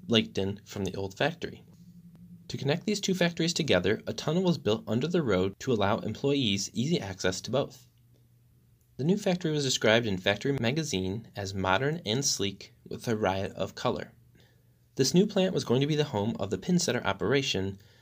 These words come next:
but also contained offices for company leaders and engineers.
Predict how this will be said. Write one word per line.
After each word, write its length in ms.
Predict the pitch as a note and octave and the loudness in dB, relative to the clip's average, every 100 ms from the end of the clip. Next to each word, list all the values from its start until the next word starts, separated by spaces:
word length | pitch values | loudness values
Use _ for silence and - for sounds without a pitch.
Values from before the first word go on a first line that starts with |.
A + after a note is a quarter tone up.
| _ - | _ -6
but 100 | D#3+ | 2
also 240 | F#3 G3+ | 2 2
contained 400 | G3 F3 D#3 C#3+ | 0 0 2 0
offices 480 | - G2 - G2 G#2 | 0 -2 -2 -2 -2
for 140 | - | -4
company 420 | F#2+ G2+ A2+ A#2 A2 | -6 -4 -2 0 0
leaders 440 | F#2+ F#2 G#2 - | 0 0 0 -2
and 180 | - F#2 | -6 -4
engineers. 680 | F#2 F2+ F#2 C#3+ - - - | -4 -2 -2 -2 -4 -10 -14